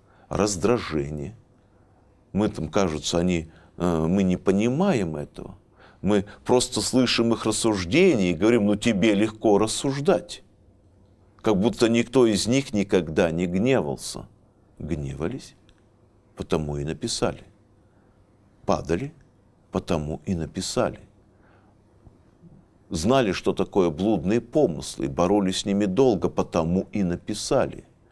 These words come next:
Они знают и пишут только то, что знают, и о чём знают, то и пишут. Это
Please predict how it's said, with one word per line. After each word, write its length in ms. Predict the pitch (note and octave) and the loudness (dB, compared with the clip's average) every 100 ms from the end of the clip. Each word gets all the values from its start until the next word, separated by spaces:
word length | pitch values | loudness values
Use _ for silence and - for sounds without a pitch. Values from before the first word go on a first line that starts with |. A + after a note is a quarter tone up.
| _ _ _ _ _ - | _ _ _ _ _ -2
Они 200 | B2 B2 | 2 2
знают 500 | G2 C#3+ C#3+ C3+ - | 4 4 6 4 0
и 100 | C#3 | -4
пишут 580 | - D#3 - A#2+ - | 0 0 2 -2 0
только 380 | D3+ C#3 - C3 | 4 4 4 0
то, 600 | - - - D#3 A2 - - _ _ - | -2 -2 4 6 4 2 -12 _ _ -14
что 280 | - A#2+ G#2+ | -2 2 2
знают, 760 | E2 A2+ F3 A2 D2+ - - _ _ _ _ _ _ | 0 2 2 2 -4 -8 -20 _ _ _ _ _ _
и 320 | A2+ G2+ C#2+ - - _ | 2 2 0 -8 -20 _
о 140 | - F#2 | -4 -2
чём 300 | - D#2 D2 | -4 -4 -4
знают, 640 | E2 F#2+ E2+ F#2+ A#2 - _ _ _ | 0 0 2 -2 -6 -18 _ _ _
то 140 | - D#2+ | 0 0
и 100 | D2+ | 0
пишут. 580 | - C3 - - - - _ _ - - | -4 -4 -4 -12 -20 -20 _ _ -14 -2
Это 340 | E3 - - | 0 2 0